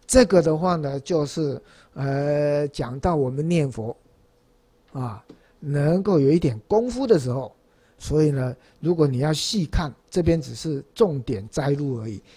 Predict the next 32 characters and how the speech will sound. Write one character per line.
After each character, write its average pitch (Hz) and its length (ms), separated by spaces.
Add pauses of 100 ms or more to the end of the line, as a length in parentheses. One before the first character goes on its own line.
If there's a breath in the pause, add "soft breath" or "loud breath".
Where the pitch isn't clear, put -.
你 123 120
要 147 120
细 147 300
看， 143 320
你 139 160
可 170 180
以 160 100
先 156 320
自 - 140
己 127 160
去 131 220
看 131 280 (400 soft breath)
续 - 240
法 143 220
法 101 220
师 139 200
的 131 160 (140)
《楞 156 240
严 123 200
经》 139 300 (960 soft breath)
大 147 160
势 147 220
至 135 220 (240)
菩 131 160
萨 131 260
念 147 180
佛 117 160
圆 117 160
通 127 220
章 120 220
书 117 200
抄。 113 300